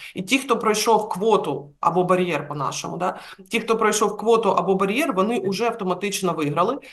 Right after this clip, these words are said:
Але мій надлишок голосів, якщо я набрала більше, ніж потрібно, він переходить моєму другому номеру. І він підтягується в рейтингу ще вище. Так само кандидат, який набрав найменше,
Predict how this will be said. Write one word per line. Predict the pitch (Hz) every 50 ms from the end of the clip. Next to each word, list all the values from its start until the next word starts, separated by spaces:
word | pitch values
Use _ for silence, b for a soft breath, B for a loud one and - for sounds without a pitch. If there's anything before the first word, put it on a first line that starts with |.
| B B B
Але | 180 185 202 208
мій | 226 240 254 240
надлишок | 220 208 190 185 185 185 185 - - 185 175
голосів, | 180 190 202 202 190 190 - - 185 196 190 - 196
якщо | 190 190 - 220
я | 202 196
набрала | 190 185 180 190 185 175 175 175
більше, | 175 202 196 190 - 185
ніж | 175 175 170 -
потрібно, | - 180 175 180 160 151 147 160 143 143 B B B B
він | 175 220 220 214
переходить | 220 202 202 214 - 262 262 254 - -
моєму | 208 208 208 220 214 214 196
другому | 175 202 247 269 247 247 214 196 180
номеру. | 165 151 143 139 143 139 - - b b b b b b b _ -
І | 196 196
він | 208 240 262 254
підтягується | 254 233 190 - 220 190 175 175 175 185 190 190 190 233 220
в | 196
рейтингу | 190 180 170 170 170 196 196 196 208 208
ще | 208 - - 202
вище. | 170 151 147 143 - - - - B B B B B B
Так | - 185 185
само | - 240 240 262 247 233
кандидат, | 240 - 226 220 220 226 220 233 240 233 233
який | 220 220 233 226
набрав | 220 220 214 208 220 220 214 196
найменше, | 196 208 196 196 202 226 277 302 320 311 - - 196 156 - -